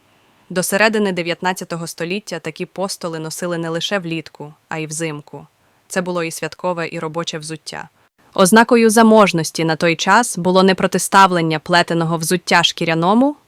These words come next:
а його кількість. У деяких селах Рівненщини за польовими матеріалами етнографині Алли Українець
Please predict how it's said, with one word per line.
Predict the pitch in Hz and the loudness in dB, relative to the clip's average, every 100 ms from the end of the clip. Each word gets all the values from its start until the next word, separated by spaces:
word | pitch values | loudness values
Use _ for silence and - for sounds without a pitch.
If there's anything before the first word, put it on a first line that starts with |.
| _ | _
а | 180 | 0
його | 175 175 | 2 2
кількість. | 185 180 156 139 147 - - - _ _ _ _ - | 0 0 -2 -4 -8 -10 -12 -20 _ _ _ _ 0
У | 202 | 6
деяких | 262 330 311 254 | 6 6 2 0
селах | - 240 220 - | 4 6 4 4
Рівненщини | 214 208 180 - - 165 156 165 _ - | 4 4 4 0 -2 -2 -4 -8 _ 0
за | 185 | 2
польовими | 196 190 208 208 | 4 6 6 6
матеріалами | 196 185 190 190 185 170 165 | 4 4 6 6 6 4 0
етнографині | - - 170 175 - 185 175 - | -2 0 0 0 0 0 2 4
Алли | 175 175 170 | 6 6 2
Українець | 160 - 165 160 233 247 240 - | -2 -2 -2 2 4 4 0 -6